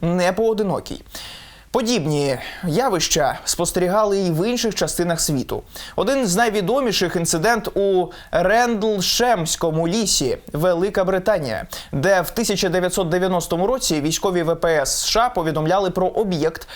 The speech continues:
що світився та змінював форму. У дві тисячі четвертому році схожий випадок стався біля авіаносця Ю С С Німець у С Ш А.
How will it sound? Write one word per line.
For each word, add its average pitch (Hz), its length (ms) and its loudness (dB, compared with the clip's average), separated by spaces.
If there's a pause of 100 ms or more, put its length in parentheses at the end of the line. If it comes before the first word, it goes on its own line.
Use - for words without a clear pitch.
що 262 260 -2
світився 226 600 0
та 214 160 2
змінював 151 420 0
форму. - 460 -2 (380)
У 226 80 0
дві 262 120 0
тисячі 220 340 0
четвертому 165 540 0
році 160 280 0
схожий 165 380 0
випадок 165 360 0
стався 165 380 0
біля 156 320 0
авіаносця 156 680 0 (180)
Ю 165 220 2
С 151 220 0
С 170 320 2 (120)
Німець 208 680 -2 (100)
у 175 280 2 (160)
С - 160 -4
Ш 214 120 4
А. - 140 0